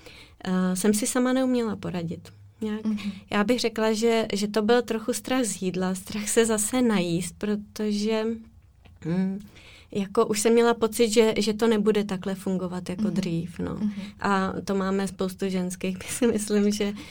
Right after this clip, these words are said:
Speaker 2: Určitě.
Speaker 1: že to máme tak nějak v hlavě zabo-, zablokovaný.
Speaker 2: A určitě můžeme říct, že v jakýmkoliv věku.
Speaker 1: Hmm,
Speaker 2: O,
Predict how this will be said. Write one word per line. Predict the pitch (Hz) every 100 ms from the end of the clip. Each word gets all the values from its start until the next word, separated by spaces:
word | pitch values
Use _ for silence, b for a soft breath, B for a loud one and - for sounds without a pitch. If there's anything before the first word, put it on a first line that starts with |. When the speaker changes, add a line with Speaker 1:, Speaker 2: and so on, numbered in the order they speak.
| B
Speaker 2:
Určitě. | 208 196 196
Speaker 1:
že | 208
to | 214
máme | 208 202 208
tak | 208 214
nějak | 208 202
v | 208
hlavě | 208 190 196
zabo-, | 190 196 180 190 185
zablokovaný. | 190 202 180 190 185 208 190 214 220 220 254 240 B B B -
Speaker 2:
A | 208
určitě | 202 190 - 208 202
můžeme | 196 202 196 190
říct, | 196 -
že | 196
v | 202
jakýmkoliv | 185 185 185 185 185 190 -
věku. | 190 185 - 233
Speaker 1:
Hmm, | 226
Speaker 2:
O, | 214